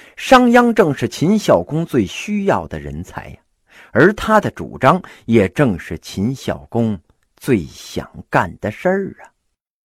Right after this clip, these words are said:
秦孝公和商鞅在改革方向上达成了一致之后啊，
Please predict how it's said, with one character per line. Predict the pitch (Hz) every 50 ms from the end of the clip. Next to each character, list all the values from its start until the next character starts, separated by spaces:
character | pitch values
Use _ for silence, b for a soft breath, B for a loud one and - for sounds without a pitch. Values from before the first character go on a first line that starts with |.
| _ _ _ _ _ _ _ _ _ _ _ -
秦 | - - 151 185 220 220
孝 | 202 - 139 104 95
公 | 95 - 156 170 170
和 | - - 113
商 | 107 - - 180 180 180
鞅 | 180 185 185 185 175
在 | - - 92 80
改 | - - 85 71 73
革 | 73 - 107
方 | - - 185 190 196 190
向 | 170 - 123 92 80
上 | - - 85 78
达 | - - 104 110 135 160
成 | - - 120
了 | 123 120
一 | 98 85 101 147
致 | 170 - 151 107
之 | - - 180
后 | 180 - - 170 151 107
啊， | - b